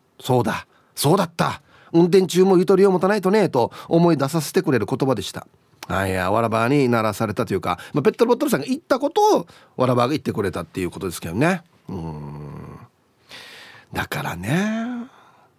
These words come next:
本当はこれぐらいの余裕があった方がいいんですけどね。「まあ、まあ、トイレ行きたいんだぞ」っつってね、笑えるぐらいが一番いいんですけどね。うーん。ただやっぱり、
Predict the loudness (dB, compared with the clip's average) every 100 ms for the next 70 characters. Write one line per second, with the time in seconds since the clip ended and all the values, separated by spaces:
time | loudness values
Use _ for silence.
0 | _ -20 -20 -2 2 2 2 2 2 4
1 | 4 6 6 6 4 2 -2 2 2 4
2 | 0 -2 2 4 4 6 4 2 _ _
3 | _ _ _ _ _ _ _ _ -2 0
4 | 0 0 0 2 0 2 0 -2 -6 -4
5 | 0 -2 -4 -4 0 2 4 4 4 4
6 | 2 2 2 2 2 2 2 0 -12 _
7 | _ _ -12 -10 -10 -12 -12 -12 -14 -18
8 | -20 _ _ _ 0 2 0 -2